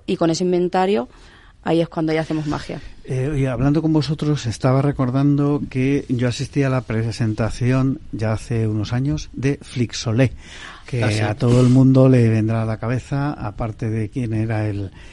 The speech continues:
Speaker 2: eh, bueno, pues el dueño, evidentemente. Eh, y eso al final, mm, se ha quedado un poco en tierra de nadie, por llamarlo de alguna manera.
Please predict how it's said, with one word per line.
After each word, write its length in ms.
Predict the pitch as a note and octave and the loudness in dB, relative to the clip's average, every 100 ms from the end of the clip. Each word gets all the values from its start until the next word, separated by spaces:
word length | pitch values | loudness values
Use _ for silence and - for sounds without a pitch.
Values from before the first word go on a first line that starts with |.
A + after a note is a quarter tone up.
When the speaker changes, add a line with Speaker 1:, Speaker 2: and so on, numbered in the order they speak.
| - - - | -20 -18 -12
Speaker 2:
eh, 460 | A2 G#2+ G#2 G#2 A2 | -10 -8 -10 -10 -6
bueno, 180 | A#2+ G#2 | -6 -6
pues 180 | B2+ - | -12 -12
el 200 | A#2 A2+ | -10 -4
dueño, 460 | A#2 C3 C3 C#3 A#2 - - - - - | 0 4 4 4 0 -12 -14 -16 -16 -8
evidentemente. 760 | B2+ B2 B2 A2 B2+ C3 D#3 - - - - | -4 -2 -2 -2 -4 -2 -4 -6 -20 -20 -4
Eh, 720 | C#3 C3 B2+ B2 B2 B2 C3 - - - - - | 2 4 4 4 4 2 -2 -8 -20 -20 -20 -2
y 200 | C#3+ C#3+ | 4 4
eso 280 | D#3 F3+ E3+ | 4 2 2
al 120 | D#3+ | 2
final, 500 | - D#3 E3 F3 E3+ | 2 2 4 2 0
mm, 340 | E3 D3+ B2+ A#2 | -2 0 0 0
se 160 | - | 0
ha 80 | C#3+ | 0
quedado 320 | E3+ D#3+ D3+ | 2 2 2
un 120 | D3+ | 2
poco 580 | C3 D3+ C#3+ D3+ D3+ C#3+ | 2 0 4 4 4 4
en 500 | C3+ B2+ A#2+ A#2 A2+ | 2 2 2 2 0
tierra 320 | A2+ C#3+ D3 | 4 4 6
de 100 | C3+ | 6
nadie, 300 | C3+ D3 D#3 | 6 6 2
por 140 | D3+ A#2 | 0 0
llamarlo 260 | A#2+ C3+ | 2 4
de 40 | C3 | 4
alguna 220 | C3 B2 | 4 4
manera. 460 | B2 C#3 D3+ D#3 | 4 4 4 6